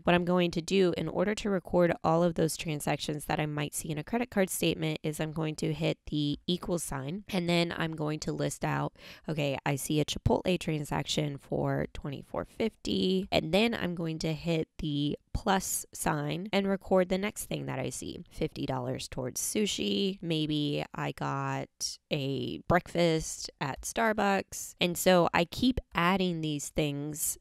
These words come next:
as they happen, and then hit enter. It's going to automatically add up all of those restaurant transactions into the actual column. So I can see up here at the top in the formula bar, I can see all of those listed transactions. Now, if you want to get even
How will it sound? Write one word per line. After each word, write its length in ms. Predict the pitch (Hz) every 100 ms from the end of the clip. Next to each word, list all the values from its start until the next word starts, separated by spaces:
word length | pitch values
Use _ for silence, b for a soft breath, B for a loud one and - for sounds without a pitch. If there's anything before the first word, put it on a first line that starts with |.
| _
as 300 | 160 147 143
they 180 | - 151
happen, 560 | 160 247 - 180 185 196
and 200 | 175 180
then 340 | 233 254 269 - _
hit 320 | - - - -
enter. 460 | 220 220 233 226 -
It's 140 | 196
going 220 | - 202 196
to 140 | 190 -
automatically 760 | 180 190 196 170 175 - 180 -
add 260 | 156 156 170 -
up 280 | 156 156 -
all 340 | 160 156 170 175
of 220 | 160 -
those 420 | 156 147 151 - -
restaurant 580 | 202 220 - 214 214
transactions 1000 | - 196 185 165 165 160 - 165 160 - -
into 380 | 165 165 - 170
the 200 | 160 -
actual 480 | 143 143 - 156 143
column. 560 | - 156 143 - 170 -
So 300 | - 180 165
I 160 | 185
can 200 | 185 175
see 300 | - 214 202 -
up 160 | 175 -
here 220 | 180 165
at 160 | 151
the 100 | 165
top 480 | - - 185 156 151
in 140 | - 147
the 80 |
formula 680 | 147 190 202 185 143 147 151 185
bar, 440 | 165 143 151 160
I 100 | 175
can 180 | 175 175
see 360 | 156 - 185 170
all 260 | - 160 156
of 100 | 160
those 420 | 151 151 147 -
listed 460 | 165 160 - 151 143
transactions. 1000 | - 151 147 143 143 - - - - -
Now, 100 | 175
if 80 | 175
you 100 | 196
want 140 | 226
to 60 | 226
get 220 | 208 196
even 420 | 190 180 185 175